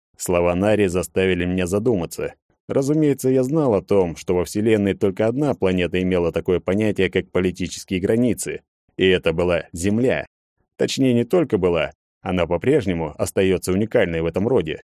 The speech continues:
Но что никто до нас не додумался зарабатывать на приглашениях чужаков в свой ареал,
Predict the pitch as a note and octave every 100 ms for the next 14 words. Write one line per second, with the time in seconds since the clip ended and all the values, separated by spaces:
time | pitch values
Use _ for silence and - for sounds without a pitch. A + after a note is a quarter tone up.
0 | _ _ _ F#2+ F#2+ F2+ - C3+ A2 -
1 | C3+ G2 G#2+ A#2 F#2 F#2+ F2+ F#2+ A#2+ G#2+
2 | F2 F2 F#2 F#2+ F#2 G#2+ F#2+ F2 F2+ F#2
3 | F#2 F#2 G#2 G2 E2+ - F2+ F#2+ G#2+ F2+
4 | - F#2+ F2+ F#2+ G2 C3 A2